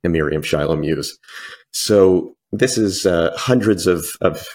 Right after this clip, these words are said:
strikes, hundreds of drone strikes, and just five killed. Uh, Air Wars, the, uh, the U K, uh, airstrike monitoring group that, uh,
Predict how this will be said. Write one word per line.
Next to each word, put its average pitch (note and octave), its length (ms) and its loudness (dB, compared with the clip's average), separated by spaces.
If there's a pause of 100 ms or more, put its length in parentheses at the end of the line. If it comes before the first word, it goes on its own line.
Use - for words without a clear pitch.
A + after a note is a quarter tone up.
(240)
strikes, - 680 -2
hundreds F#2 280 0
of E2+ 100 -4
drone E2+ 200 0
strikes, D#2 540 -4
and D#2+ 540 -2
just - 320 -4
five D#2 320 0
killed. - 420 -4 (180)
Uh, D2+ 420 -2 (480)
Air G#2 180 4
Wars, G#2 560 0 (280)
the, E2 380 -2
uh, D#2 180 0
the - 120 -4
U F2+ 160 -2
K, E2 520 -2
uh, D#2+ 220 -2
airstrike F2 540 -2 (220)
monitoring F2+ 440 0
group E2+ 300 -2
that, - 280 -4 (160)
uh, - 280 -6